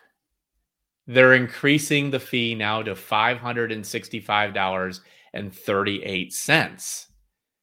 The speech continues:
So that wasn't enough. Here is why. And if you're sitting down, that's good, because you might fall out of your seat when I tell you this.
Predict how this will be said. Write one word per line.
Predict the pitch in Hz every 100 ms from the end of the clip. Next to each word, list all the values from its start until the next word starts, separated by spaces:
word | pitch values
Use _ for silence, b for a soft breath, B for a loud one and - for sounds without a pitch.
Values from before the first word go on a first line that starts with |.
| _ _ _ _ _ _ _ _
So | - 117
that | 110 120
wasn't | 113 120 117 110
enough. | 104 101 107 82 - - - _ _ _ _ _ _ _ _ _
Here | - 131 120 123 127 -
is | 123 110
why. | 98 98 92 80 71 92 _ _ _ _ _ -
And | 110
if | 110 110
you're | 104
sitting | - - 135 151 147
down, | 135 113 104 101 101 101 _ _ _ _ _ -
that's | 107 98
good, | - 113 98 90 82 - _ _ _
because | 107 110 101
you | 104
might | 107 107 117
fall | - 123 107 107 104
out | 101
of | 98 92
your | 90
seat | 90 - 107 95 - -
when | 104 90
I | 90
tell | - 107 98
you | 90 82
this. | - - - -